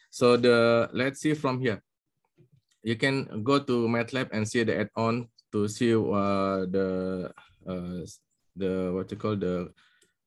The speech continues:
uh, closest one. So let's see here. Find the top, uh, embedded fast text word, uh, embedding. So let's, let, let us open that one. Okay, so let's clear.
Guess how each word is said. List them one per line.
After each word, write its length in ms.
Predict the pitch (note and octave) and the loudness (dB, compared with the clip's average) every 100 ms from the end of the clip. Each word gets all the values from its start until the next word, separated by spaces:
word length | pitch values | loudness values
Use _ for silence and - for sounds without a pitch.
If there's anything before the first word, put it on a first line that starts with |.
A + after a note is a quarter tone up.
| _ | _
uh, 280 | - F#2 F2+ | -6 -4 -4
closest 420 | - A2+ B2+ A#2 | 2 2 2 0
one. 180 | A#2+ D#3+ | 0 0
So 140 | B2 | 0
let's 180 | A2+ A2 | 2 2
see 140 | A2+ A2 | 0 -2
here. 240 | A#2 F3+ - _ _ - | -2 -2 -10 _ _ -2
Find 300 | B2 B2+ B2+ | 0 2 2
the 80 | A#2 | 2
top, 340 | - B2 - _ _ | 2 0 0 _ _
uh, 280 | F2+ G2 F#2+ | -8 -6 -4
embedded 480 | A2+ A2 A#2 A#2+ A#2 - | 0 2 4 4 0 -4
fast 300 | - A#2 A2 | -2 -2 0
text 260 | A2+ A2 - | -4 -4 -2
word, 180 | A2 - | -2 0
uh, 40 | G3+ | -2
embedding. 520 | D#2+ G#2 G2 A#2 G3+ | 0 2 2 0 -2
So 240 | - F#2+ | -4 -6
let's, 360 | F2+ F#2+ - - _ _ - | -4 -4 -6 -16 _ _ -8
let, 220 | F#2 G#2 G#2 - - | -4 -4 -4 -10 -4
let 180 | G#2+ G#2+ _ | -4 -4 _
us 280 | G2+ G2+ - | -4 -4 -4
open 360 | G2 - G2 G2 | -6 -4 -2 -2
that 200 | F2+ - | -2 -4
one. 300 | G2+ D3+ F3 _ _ _ _ _ _ _ _ _ | -6 -6 -6 _ _ _ _ _ _ _ _ _
Okay, 240 | G2+ G#2 | -8 -6
so 600 | G#2 E2+ E2+ E2+ E2+ - - - | -8 -10 -10 -10 -10 -14 -18 -18
let's 300 | F2 - - | -16 -16 -14
clear. 420 | - F2+ F#2+ G2+ | -12 -8 -6 -6